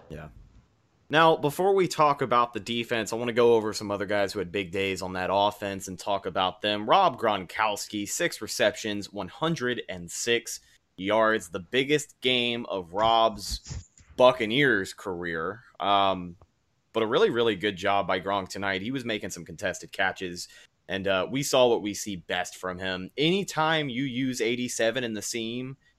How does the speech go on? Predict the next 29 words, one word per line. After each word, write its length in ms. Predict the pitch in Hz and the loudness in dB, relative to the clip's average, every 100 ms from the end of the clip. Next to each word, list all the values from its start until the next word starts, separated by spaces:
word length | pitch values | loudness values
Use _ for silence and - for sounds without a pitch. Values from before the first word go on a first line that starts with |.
| _ | _
it's 220 | 127 120 - | 2 2 0
money. 380 | 90 78 64 - _ _ - | -6 -6 -10 -20 _ _ -4
Like, 160 | 113 120 | 2 6
I 120 | 139 | 6
don't 140 | 151 | 6
know 60 | 139 | 4
what 300 | 104 113 131 | 2 2 4
it 140 | 143 | 4
is, 320 | 131 127 117 104 | 4 2 0 -2
but 200 | 113 104 | -2 -2
you 140 | 127 | -4
can 180 | 139 135 | -4 -4
put 240 | 165 175 | -2 -4
Cam 280 | - 120 107 | -4 -4 -2
Brate 280 | 98 101 - | -2 -4 -2
there, 220 | 104 127 | -2 0
and 120 | 120 | -2
we've 160 | 110 113 | -6 -6
seen 260 | - 113 | -6 -4
that 100 | 113 | 0
it 120 | 110 98 | 0 0
never, 360 | 101 104 107 110 | -2 -2 -2 -4
ever 200 | 98 92 | -4 -4
works. 320 | 104 110 - | -2 -4 -4
But 160 | 101 | -6
you 120 | 101 123 | -6 -6
can 160 | 127 | -6
put 280 | - 120 104 | -2 -2 -2
slow, 720 | - - 107 120 127 131 131 | -4 -2 2 4 6 4 2